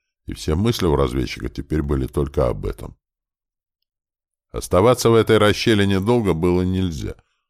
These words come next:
У Йеми были прекрасные следопыты, и, прочесывая ближайшую местность,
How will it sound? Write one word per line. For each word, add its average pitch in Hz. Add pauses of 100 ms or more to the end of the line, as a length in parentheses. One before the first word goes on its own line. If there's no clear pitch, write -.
(760)
У 82
Йеми 104
были 80
прекрасные 101
следопыты, 92
и, -
прочесывая 73
ближайшую 76
местность, 90